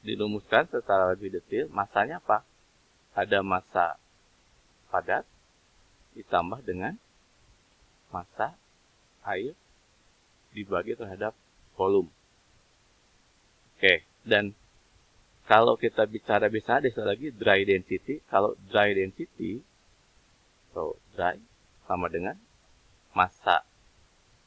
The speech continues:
air, massa air dibagi dengan volume. Oke. Mengapa? Mengapa? Ya. Dry density ini merupakan hal yang penting. Oke.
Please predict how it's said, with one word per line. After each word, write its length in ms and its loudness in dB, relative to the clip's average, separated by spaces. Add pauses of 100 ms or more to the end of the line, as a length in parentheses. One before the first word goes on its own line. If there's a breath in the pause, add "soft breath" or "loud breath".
(460)
air, 520 0 (1000)
massa 200 -8 (100)
air 160 -2 (800)
dibagi 480 -4
dengan 320 -8 (320)
volume. 400 -8 (480)
Oke. 240 -10 (920)
Mengapa? 680 2 (1080)
Mengapa? 640 -4 (920)
Ya. 160 -8 (1040)
Dry 320 6
density 560 -2
ini 80 -10
merupakan 480 -6
hal 260 -10
yang 60 -20
penting. 300 -4 (840)
Oke. 140 -14